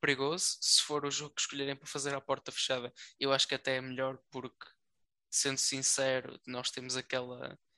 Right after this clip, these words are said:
aquela habilidade de ganhar jogos ao Braga. Portanto, acho que o dissabor pode vir mais neste jogo do que no outro.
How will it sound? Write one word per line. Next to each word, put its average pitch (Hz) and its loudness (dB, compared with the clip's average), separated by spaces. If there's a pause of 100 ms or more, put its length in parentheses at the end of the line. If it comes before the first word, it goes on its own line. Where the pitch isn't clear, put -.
(300)
aquela 131 4
habilidade 131 2
de 131 -8
ganhar 131 4
jogos 131 2
ao 131 4
Braga. 123 2
Portanto, - -6 (840)
acho - 8
que 139 2
o 143 2
dissabor 147 6
pode 143 4
vir 143 2
mais 139 6
neste 139 0
jogo 139 0
do 131 -6
que 135 -8
no 135 -4
outro. 139 -4